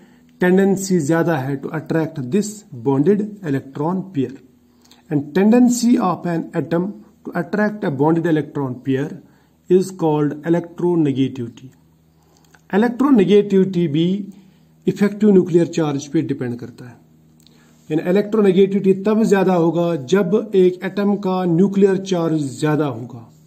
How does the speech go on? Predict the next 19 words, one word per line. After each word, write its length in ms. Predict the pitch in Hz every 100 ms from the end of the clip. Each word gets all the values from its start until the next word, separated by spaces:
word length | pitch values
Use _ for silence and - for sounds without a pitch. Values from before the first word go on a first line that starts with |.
| -
यानी 120 | 143 -
इफेक्टिव 420 | - 185 - 175
न्यूक्लियर 380 | 156 143 151 143
चार्ज 440 | 147 135 135 117
ज्यादा 220 | 135 127
होगा। 340 | 127 120 - - _ _ _ _ _ _ _ _ - _ _ _ _ _ -
इफेक्टिव 380 | 175 214 214 233
न्यूक्लियर 320 | 220 208 220
चार्ज 420 | - 208 202 190 156
ज्यादा 260 | 190 202
कब 240 | 185 190 170
होगा? 240 | 180 185
जब 200 | 156 190
उसमें 280 | 208 - 208
number 320 | 185 185 208 208
of 180 | -
shells 440 | - 220 233 208 -
कम 200 | 185 165
होंगे। 420 | 139 139 120